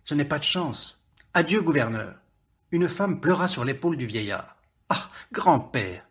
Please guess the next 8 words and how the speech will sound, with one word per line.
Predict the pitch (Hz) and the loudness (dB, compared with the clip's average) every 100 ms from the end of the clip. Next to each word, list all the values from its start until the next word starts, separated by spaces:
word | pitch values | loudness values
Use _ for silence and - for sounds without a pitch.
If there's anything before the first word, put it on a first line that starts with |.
| _ - | _ 2
quel | 254 240 | 4 4
malheur | 196 170 220 190 | 4 4 2 0
dans | 151 | 0
ma | 135 | 0
vie ! | 123 101 104 _ _ _ | 0 -4 -14 _ _ _
Albertino | 220 226 180 190 - 254 226 196 | 0 0 0 0 -2 -2 0 2
est | 131 | 2
mort, | 131 110 - | 2 -2 -6